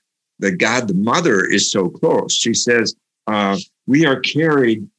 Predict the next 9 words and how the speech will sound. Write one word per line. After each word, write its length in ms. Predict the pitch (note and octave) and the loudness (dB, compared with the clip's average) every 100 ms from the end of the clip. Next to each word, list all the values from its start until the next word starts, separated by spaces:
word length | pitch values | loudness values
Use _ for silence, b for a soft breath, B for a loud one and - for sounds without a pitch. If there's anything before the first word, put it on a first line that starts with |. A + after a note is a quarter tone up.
| _ _ _ | _ _ _
in," 340 | A#2 A2+ G#2 G2+ | 2 2 0 -2
uh, 220 | G2 F2+ - _ _ _ | -4 -4 -6 _ _ _
she 160 | G#2+ A2 | -6 -4
says, 280 | A#2+ G#2 - _ _ | -2 -2 -4 _ _
"Jesus 440 | C#3 F#3 G3+ E3+ D#3+ | 2 4 4 2 2
is 140 | C3+ | 2
our 140 | C3 | 0
true 280 | B2 - E3 | 2 2 4
mother, 520 | C#3+ C#3 A#2 G#2 A2 | 4 2 2 0 -2